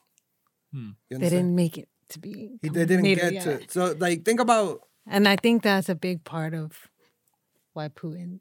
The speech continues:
Speaker 3: jumped in, right?
Speaker 2: to cut them off from making it to nato. Yeah,
Speaker 3: Right.
Speaker 2: for sure.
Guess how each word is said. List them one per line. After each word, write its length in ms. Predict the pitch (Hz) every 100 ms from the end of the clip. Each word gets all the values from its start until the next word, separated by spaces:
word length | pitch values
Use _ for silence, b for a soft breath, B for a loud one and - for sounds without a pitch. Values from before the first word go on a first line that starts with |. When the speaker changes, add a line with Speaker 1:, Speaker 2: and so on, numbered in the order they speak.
| _
Speaker 3:
jumped 360 | 175 160 160
in, 240 | 214 214 156
right? 260 | 175 220 - _ _ _
Speaker 2:
to 180 | - 156
cut 240 | - 175
them 120 | 160 160
off 200 | 156 156
from 160 | 147
making 240 | 143 139 135
it 120 | 123
to 80 | 127
nato. 260 | 165 196
Yeah, 160 | 139 175
Speaker 3:
Right. 140 | 208 180
Speaker 2:
for 40 |
sure. 300 | 156 220 135